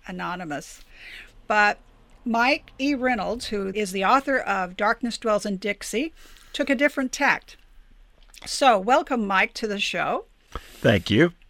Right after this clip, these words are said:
Speaker 2: Glad to be here.
Speaker 1: And let's start with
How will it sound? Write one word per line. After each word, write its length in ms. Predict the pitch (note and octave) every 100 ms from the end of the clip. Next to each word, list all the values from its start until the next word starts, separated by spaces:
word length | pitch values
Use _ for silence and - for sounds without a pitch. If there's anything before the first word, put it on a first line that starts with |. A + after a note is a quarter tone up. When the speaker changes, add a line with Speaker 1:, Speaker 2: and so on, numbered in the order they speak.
| _
Speaker 2:
Glad 200 | A#2 G2+
to 60 | F#2
be 140 | F#2
here. 240 | F2 F#2+ - - - _ _ - -
Speaker 1:
And 360 | C#4+ C4+ B3 A#3
let's 340 | A#3+ C4+ -
start 540 | - - D4+ C#4 C4+ -
with 640 | A3+ A#3+ C4+ C4 C4 -